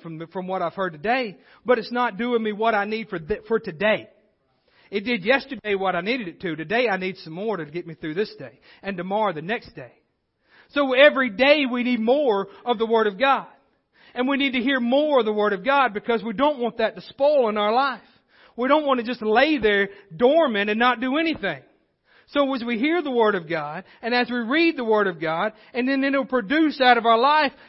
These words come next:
it'll produce boldness where we can actually speak the Word of God to others. So we can come in here on Sunday mornings and lift our hands and speak to others about what God's done for us in our life and give back as we need to.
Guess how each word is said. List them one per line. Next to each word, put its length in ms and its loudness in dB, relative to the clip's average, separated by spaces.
it'll 180 0
produce 420 -2
boldness 640 2
where 140 -2
we 140 0
can 160 -2
actually 320 0
speak 440 0
the 80 -6
Word 200 4
of 100 -2
God 280 6
to 60 2
others. 440 -4
So 120 -2
we 120 2
can 160 -4
come 240 2
in 100 -2
here 260 0
on 120 0
Sunday 320 0
mornings 480 0
and 100 2
lift 220 2
our 160 0
hands 340 -2
and 120 -6
speak 260 -8
to 80 -2
others 360 2
about 300 2
what 220 6
God's 340 4
done 280 2
for 240 4
us 80 0
in 100 -4
our 200 0
life 320 2
and 200 -4
give 240 -2
back 280 4
as 120 -6
we 160 -2
need 300 -4
to. 260 -2